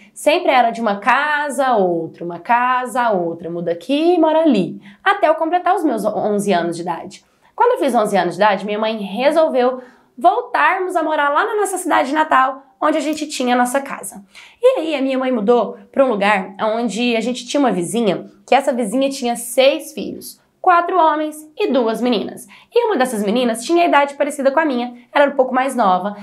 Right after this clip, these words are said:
mas eu sempre ia lá brincar com ela. E ela tinha um irmão, a filha dessa vizinha, que era o mais velho, ele tinha quinze anos de idade.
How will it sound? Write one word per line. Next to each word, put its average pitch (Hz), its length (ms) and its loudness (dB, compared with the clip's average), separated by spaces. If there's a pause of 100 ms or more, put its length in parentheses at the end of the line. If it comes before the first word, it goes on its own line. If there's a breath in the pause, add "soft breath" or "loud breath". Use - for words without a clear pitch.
(140 loud breath)
mas 311 100 0
eu 415 100 2
sempre 392 360 2
ia 415 60 0
lá 339 120 0
brincar 302 540 2
com 240 180 -4
ela. 170 400 -2 (280 soft breath)
E 359 100 4
ela 370 240 4
tinha 196 240 -4
um 175 40 0
irmão, 180 540 -2
a 185 140 -2
filha 247 460 -2
dessa 180 260 -4
vizinha, 170 480 -4 (320 loud breath)
que 277 80 2
era 262 80 4
o 254 60 -4
mais 277 360 -2
velho, 156 480 0
ele 220 220 -2
tinha 247 340 -4
quinze 269 440 0
anos 240 260 2
de 247 80 -2
idade. 156 460 0